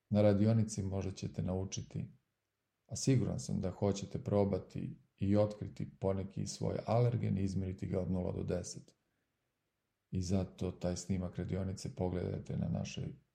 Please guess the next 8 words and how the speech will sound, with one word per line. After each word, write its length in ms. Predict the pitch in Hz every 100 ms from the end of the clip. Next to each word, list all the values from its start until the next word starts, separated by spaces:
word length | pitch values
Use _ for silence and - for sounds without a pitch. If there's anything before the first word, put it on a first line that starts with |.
| _
internet 420 | - 98 - 98 -
stranici 680 | - 107 127 123 - - 123 - -
w 140 | 95
w 160 | 90 85
w 280 | - 131 156 - _ _ _ _ _ _ _ _ -
tačka 380 | 85 - - 85
a 140 | 95
t 380 | - - 135